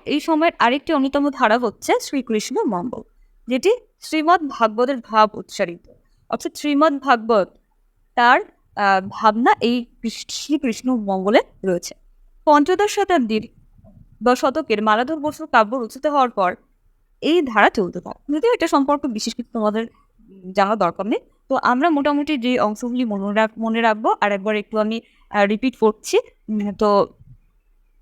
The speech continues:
আমরা মনে রাখবো যে, আম,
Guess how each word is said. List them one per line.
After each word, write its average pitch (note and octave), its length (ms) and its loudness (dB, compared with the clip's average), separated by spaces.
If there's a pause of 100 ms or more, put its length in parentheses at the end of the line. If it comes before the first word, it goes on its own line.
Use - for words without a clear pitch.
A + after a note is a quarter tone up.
(440)
আমরা B3 220 4
মনে B3+ 200 4
রাখবো F#3+ 300 2 (280)
যে, G3+ 340 2 (260)
আম, F#3+ 640 -2